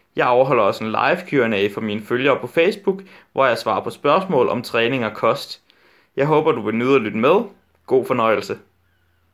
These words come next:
Det er søndag, og det betyder, at det er tid til endnu en, øh, live Q and A fra mig, fra jer følgere.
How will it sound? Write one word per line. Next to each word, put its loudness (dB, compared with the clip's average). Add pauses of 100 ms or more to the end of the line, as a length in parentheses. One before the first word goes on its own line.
(1400)
Det 0
er 2 (120)
søndag, 0 (260)
og -2
det -4
betyder, -2
at -4
det -2
er 0
tid -4
til -2
endnu -4
en, -4
øh, -4
live -2 (100)
Q -10
and -2
A -4 (600)
fra -10
mig, -4 (220)
fra -4
jer 0
følgere. -4